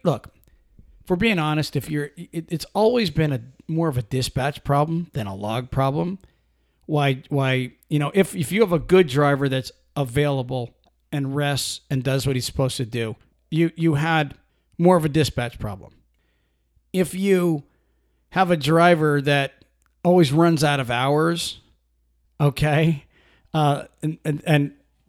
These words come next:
and that could have also been a dispatch problem depending on the load that they get. But if you get, if you have a dispatcher that dispatches you the correct amount of miles per day and they have the load ready, okay, even on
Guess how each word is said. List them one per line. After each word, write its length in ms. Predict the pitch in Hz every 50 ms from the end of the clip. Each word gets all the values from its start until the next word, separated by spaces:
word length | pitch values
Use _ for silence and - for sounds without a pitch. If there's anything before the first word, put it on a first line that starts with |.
| - - - - - - - - -
and 200 | 127 185 185 165
that 160 | 196 220 -
could 140 | - 202 180
have 100 | 165 165
also 260 | 175 185 180 - 165
been 200 | 143 131 147 139
a 60 | 139
dispatch 440 | 123 143 143 - - 139 135 127 -
problem 260 | - - 135 131 131
depending 380 | 135 143 - - 139 135 135 131
on 140 | 127 123 120
the 80 | 120
load 420 | 123 131 147 151 139 127 123 110 110 _ _
that 140 | - 131 113
they 120 | 127 120 117
get. 400 | 117 165 175 156 120 110 - - _ _ _ _ _ _ _ _ _ _ _ _ _ _ _ -
But 140 | 185 185 185
if 100 | - -
you 160 | 208 254 254
get, 300 | 254 262 233 240 - -
if 160 | - 151 -
you 140 | 190 262 311
have 200 | 294 277 269 226
a 40 | 214
dispatcher 760 | 160 185 208 180 - - 139 123 120 117 - 127 120 113 120 - _ _ _ _ _ _ _ -
that 200 | 147 143 139 -
dispatches 560 | 190 214 196 - 190 180 165 - 160 139 135
you 120 | 151 147 139
the 100 | 135 131
correct 380 | - - 156 160 170 - -
amount 260 | 165 165 165 160 156
of 80 | 156 147
miles 640 | 139 135 135 135 135 131 131 127 127 131 - - - _ _ _ _ _ _ _ _ _ _ _ _ _ _ -
per 200 | - - 170 175
day 540 | 170 139 147 147 135 117 107 107 - - - - -
and 160 | 160 156 156
they 120 | 160 151
have 220 | 139 156 180 160 147
the 100 | 160 151
load 320 | 151 160 160 170 175 165 156
ready, 500 | 165 156 147 135 120 110 - - - - _ _ _ -
okay, 560 | 147 143 - - 160 156 147 143 143 143 - _
even 300 | - 165 180 190 196 202
on 220 | 185 170 160 156